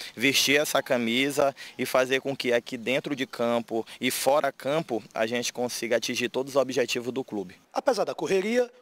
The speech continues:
Speaker 2: o técnico pegou um time praticamente montado, com uma base forte que veio desde o Campeonato Piauiense do ano passado. Foram poucos reforços, como a meia atacante Patrícia, que veio do Ceará, e as atacantes Aline e Joyce, ambas do Maranhão. Joyce, por exemplo,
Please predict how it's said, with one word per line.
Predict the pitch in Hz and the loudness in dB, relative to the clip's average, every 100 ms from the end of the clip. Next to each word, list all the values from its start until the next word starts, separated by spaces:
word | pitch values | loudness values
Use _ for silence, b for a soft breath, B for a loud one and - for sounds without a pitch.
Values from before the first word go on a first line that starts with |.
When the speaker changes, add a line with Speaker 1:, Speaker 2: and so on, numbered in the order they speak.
| - | -12
Speaker 2:
o | 233 | -2
técnico | 240 240 220 208 | 0 0 -4 -2
pegou | 220 214 | 0 0
um | 214 | 0
time | - 226 220 | 0 0 -2
praticamente | - 262 269 - 202 214 220 | 2 2 2 0 2 2 2
montado, | 220 202 147 120 110 117 | 2 0 0 -4 -8 -14
com | - 160 | -6 2
uma | 151 | 2
base | 135 143 208 | 2 -2 -4
forte | - 180 214 - | 2 2 2 -2
que | - | -6
veio | 151 160 151 | -2 -2 0
desde | 170 262 226 | 0 0 0
o | |
Campeonato | 226 - 170 190 190 | 0 2 2 2 0
Piauiense | 214 202 190 156 165 - - | 0 2 2 -2 -4 -4 -6
do | 151 165 | -2 0
ano | 151 151 | 2 2
passado. | 180 185 - 127 - - b | 2 2 0 -2 -6 -20 b
Foram | - 190 226 | 2 2 4
poucos | - 202 - | 2 2 4
reforços, | 220 - 175 185 190 | 0 4 2 2 -2
como | - 202 202 | -2 0 2
a | |
meia | 165 170 | 2 2
atacante | 180 202 - 185 | 2 0 0 -2
Patrícia, | - 226 196 180 165 - - B B | 2 0 0 -4 -2 -2 -6 B B
que | - | -4
veio | 160 165 | 0 0
do | 185 | 2
Ceará, | - 262 233 156 117 - - | 4 4 4 0 -8 -14 -2
e | 233 | 0
as | 247 | 2
atacantes | 254 233 147 - 151 | 2 0 -2 -4 2
Aline | 190 185 208 240 240 - | 2 2 -2 -2 -4 -4
e | 226 | 0
Joyce, | 175 160 139 - 123 b b - | 2 2 0 -4 -8 b b 0
ambas | 285 262 208 | 2 2 2
do | |
Maranhão. | 226 202 190 156 113 107 b b | 2 4 2 -2 -6 -12 b b
Joyce, | - 131 - | -8 -6 0
por | 202 247 | 2 2
exemplo, | 196 233 240 254 | 2 0 -2 -6